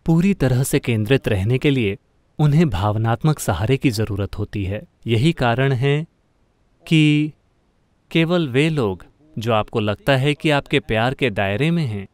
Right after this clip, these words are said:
आप सिर्फ उन पर ध्यान देते हैं। जो नहीं हैं,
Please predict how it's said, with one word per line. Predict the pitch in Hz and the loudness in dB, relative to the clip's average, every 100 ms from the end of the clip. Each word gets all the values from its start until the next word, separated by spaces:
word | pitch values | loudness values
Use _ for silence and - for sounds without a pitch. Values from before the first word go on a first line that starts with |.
| _ _ _ _ _ _ _ - | _ _ _ _ _ _ _ -2
आप | 170 | 0
सिर्फ | - 175 - | 2 -2 0
उन | - 135 | -2 0
पर | 165 151 | 2 0
ध्यान | 101 104 98 | -2 -4 -2
देते | 101 - 98 | -4 -2 -4
हैं। | 107 - _ _ _ _ _ _ _ _ - | -6 -10 _ _ _ _ _ _ _ _ -12
जो | 110 117 | -4 -2
नहीं | 113 104 160 147 | 0 0 0 0
हैं, | 117 | -2